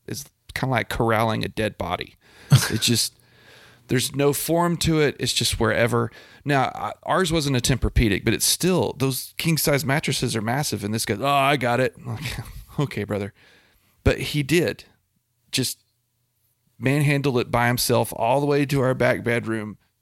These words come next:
Speaker 1: down hallways, all this other stuff. And I was like, "Yeah, there's no way in hell I could have done that."
Speaker 2: I have, I've not had a, a king bed. I've slept on king bed, obviously, several times, but I don't, we don't own one. I want to, uh, not because we need the size between us,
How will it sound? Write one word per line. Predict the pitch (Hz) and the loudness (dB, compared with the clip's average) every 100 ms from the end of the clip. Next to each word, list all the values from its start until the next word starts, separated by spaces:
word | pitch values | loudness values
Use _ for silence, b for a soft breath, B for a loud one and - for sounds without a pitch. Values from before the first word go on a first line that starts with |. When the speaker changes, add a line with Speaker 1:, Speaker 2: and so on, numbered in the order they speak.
| _ | _
Speaker 1:
down | 104 113 143 | -6 -4 -4
hallways, | 131 127 127 120 117 117 110 | -2 0 0 -2 -4 -4 -4
all | 107 120 | -2 0
this | 120 | 0
other | 113 104 | 0 -2
stuff. | 107 110 107 | -2 -2 -2
And | 95 | -6
I | |
was | 95 | -6
like, | 87 - _ _ - - | -8 -10 _ _ -20 -12
"Yeah, | - - | -6 -4
there's | 107 98 | -4 -2
no | 113 113 107 | 0 0 0
way | 98 - | -2 -4
in | 143 | -4
hell | - 120 | -4 -4
I | |
could | - 104 | -6 -6
have | - | -6
done | - | -8
that." | 127 - _ _ _ b b b b b - | -10 -14 _ _ _ b b b b b -4
Speaker 2:
I | 147 | 0
have, | 185 139 110 - | 2 0 -4 2
I've | 139 120 | 2 4
not | 113 120 123 135 - | 2 2 2 0 0
had | - 120 | 2 2
a, | 113 113 | 2 -6
a | |
king | - 135 113 | 2 4 6
bed. | 104 95 | 4 2
I've | 107 | 0
slept | - 127 | 0 2
on | 104 | 2
king | 95 101 | 0 0
bed, | 95 | 2
obviously, | 95 98 98 101 | 0 0 -2 0
several | 110 95 | 0 0
times, | - 98 98 | 0 0 0
but | 90 | 2
I | 107 | 4
don't, | 117 110 | 4 2
we | 123 | 4
don't | 123 | 4
own | 98 110 | 4 4
one. | 90 95 - B B B B B B - | 2 0 -6 B B B B B B -2
I | 120 | 2
want | 117 143 117 | 4 4 2
to, | 107 92 104 b b b b b b | 0 2 0 b b b b b b
uh, | - 110 104 - | 0 2 0 2
not | 135 123 | 0 0
because | 120 127 113 | 2 4 4
we | 110 117 | 4 4
need | 113 | 4
the | 110 101 | 4 2
size | 110 107 107 | 2 2 0
between | 98 - 123 | -2 0 4
us, | 151 - | 4 2